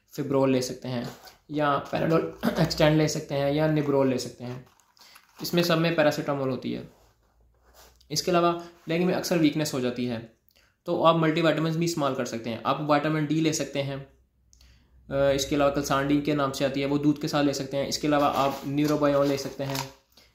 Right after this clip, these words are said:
या फॉलिक एसिड ले सकते हैं, ये आप मल्टीविटामिन्स भी ले सकते हैं।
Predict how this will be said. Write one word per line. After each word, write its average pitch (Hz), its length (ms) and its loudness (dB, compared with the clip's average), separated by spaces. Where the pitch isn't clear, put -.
या 147 180 2
फॉलिक 143 360 2
एसिड 151 200 2
ले 139 120 4
सकते 135 260 -6
हैं, 131 280 -6
ये 160 160 -2
आप 151 260 2
मल्टीविटामिन्स 143 580 0
भी 147 80 -2
ले 131 140 0
सकते 117 240 -8
हैं। 110 100 -6